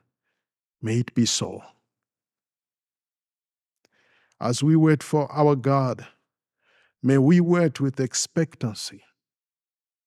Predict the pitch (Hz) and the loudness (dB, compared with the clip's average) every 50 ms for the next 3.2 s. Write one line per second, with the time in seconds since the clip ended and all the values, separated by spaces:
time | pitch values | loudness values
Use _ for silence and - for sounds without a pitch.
0 | _ _ _ _ _ _ _ _ _ _ _ _ _ _ _ _ _ _ _ - | _ _ _ _ _ _ _ _ _ _ _ _ _ _ _ _ _ _ _ -6
1 | 127 127 127 147 175 180 180 165 151 - - - - - - 175 170 160 - - | -4 -2 2 2 4 2 2 0 -2 -4 -4 -6 -8 -6 -2 -2 -4 -4 -2 0
2 | 175 160 143 131 156 156 147 131 - 151 151 156 170 175 160 - 95 95 - - | 0 2 2 2 2 2 0 -2 -2 -2 0 0 0 0 -2 -4 -8 -14 -18 -20
3 | - - _ | -20 -20 _